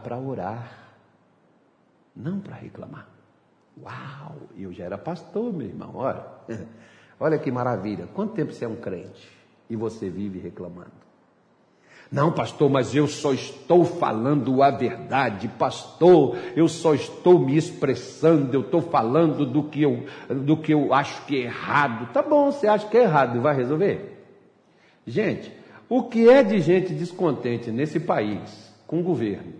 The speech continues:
E o que é que muda? Às vezes, descontente vai lá e vota nos mesmos de sempre. Ora, você gosta de apanhar? Então, muda pelo menos as suas atitudes. Né?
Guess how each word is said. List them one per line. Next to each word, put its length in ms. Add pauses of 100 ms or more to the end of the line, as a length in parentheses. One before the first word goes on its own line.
E 80
o 60
que 100
é 60
que 140
muda? 280
Às 100
vezes, 220 (140)
descontente 800
vai 160
lá 140
e 40
vota 300
nos 160
mesmos 300
de 80
sempre. 400 (440)
Ora, 340
você 300
gosta 280
de 80
apanhar? 440
Então, 460 (800)
muda 300
pelo 280
menos 280
as 100
suas 260
atitudes. 800 (800)
Né? 380